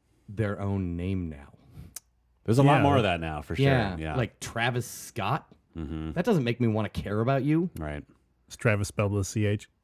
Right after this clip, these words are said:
Speaker 1: I don't think it is.
Speaker 3: No.
Speaker 2: Yeah.
Speaker 3: Uh,
Speaker 2: Well, and it's weird 'cause then, like, do, okay, here's my question, 'cause I don't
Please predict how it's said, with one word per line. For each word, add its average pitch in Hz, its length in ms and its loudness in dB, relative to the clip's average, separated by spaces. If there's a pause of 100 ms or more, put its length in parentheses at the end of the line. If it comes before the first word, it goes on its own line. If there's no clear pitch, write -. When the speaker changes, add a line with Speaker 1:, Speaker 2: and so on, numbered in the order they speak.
(140)
Speaker 1:
I 123 440 -4
don't 135 100 -2
think 127 180 -4
it 120 80 -6
is. 113 300 -4
Speaker 3:
No. 87 200 -4 (1400)
Speaker 2:
Yeah. 95 460 2
Speaker 3:
Uh, - 20 -8 (1040)
Speaker 2:
Well, 160 160 2
and 156 80 2
it's 131 100 -2
weird 160 380 0
'cause 117 180 -4
then, 120 180 -2
like, 98 380 -4 (1400)
do, 139 260 2
okay, 120 260 0
here's 127 200 2
my 101 160 0
question, - 500 -12
'cause 95 140 -12
I 95 80 0
don't 95 260 0